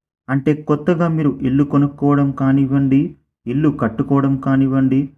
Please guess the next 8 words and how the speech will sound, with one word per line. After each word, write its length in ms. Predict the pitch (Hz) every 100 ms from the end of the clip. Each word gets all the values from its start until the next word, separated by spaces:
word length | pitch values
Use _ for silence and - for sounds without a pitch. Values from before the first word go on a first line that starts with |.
| _ -
లేదా 240 | 151 160 160
కొత్తగా 500 | - 156 180 170 165
మీరు 220 | 165 160
వ్యాపారం 680 | 151 151 151 143 113 107 120
ఏదైనా 420 | 123 127 123 110
మొదలు 340 | 101 107 131
పెట్టడం 460 | 139 127 135 131 131
కానీ, 480 | 131 131 131 139